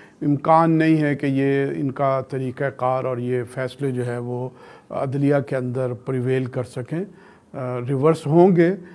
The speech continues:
लेकिन ये कि इसके नतीजे में ये चीज़ साबित हो गई है कि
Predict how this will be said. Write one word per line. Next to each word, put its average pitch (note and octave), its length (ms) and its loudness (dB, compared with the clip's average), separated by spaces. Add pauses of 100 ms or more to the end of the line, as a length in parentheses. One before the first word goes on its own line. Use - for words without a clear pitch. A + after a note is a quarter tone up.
(260)
लेकिन G3+ 500 0
ये G#3 240 2
कि G#3 160 2 (120)
इसके G3+ 280 0
नतीजे F#3 500 2
में F#3+ 140 2
ये F#3 160 4
चीज़ F3+ 260 -2
साबित D#3 520 0
हो C#3 120 2
गई D3+ 240 4
है B2+ 260 -2 (520)
कि D3+ 160 6